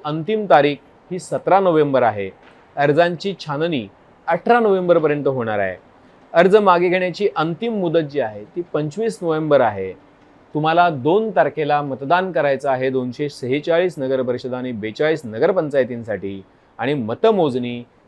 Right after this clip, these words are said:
तीन डिसेंबरला होणार आहे. सर्वात महत्त्वाचा, महत्त्वाचा भाग म्हणजे ज्या क्षणाला निवडणूक आयोगानं निवडणुका जाहीर केलेल्या आहेत,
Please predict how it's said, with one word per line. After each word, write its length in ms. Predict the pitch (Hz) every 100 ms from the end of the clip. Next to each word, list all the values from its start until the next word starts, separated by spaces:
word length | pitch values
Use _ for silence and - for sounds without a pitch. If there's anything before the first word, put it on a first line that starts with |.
| _ -
तीन 280 | 180 185 190 - _ _ _ _ _ 113
डिसेंबरला 640 | 117 147 208 196 156 147
होणार 240 | 117 101
आहे. 120 | 87 87
सर्वात 580 | - 165 208 185 -
महत्त्वाचा, 560 | 175 156 151 170 156 165 156 - _ _ _ -
महत्त्वाचा 440 | 135 143 160 151 160
भाग 220 | 139 127
म्हणजे 400 | 117 101 104 117 - _ _ _ _ -
ज्या 160 | 113 185
क्षणाला 440 | 214 175 160 160
निवडणूक 440 | 160 147 147 160 156
आयोगानं 460 | 127 127 117 104 85 _ _ _ _ _ _ _ _ _ 123
निवडणुका 460 | 135 160 160 156
जाहीर 340 | 156 135 139 180
केलेल्या 340 | 165 131 120
आहेत, 100 | 117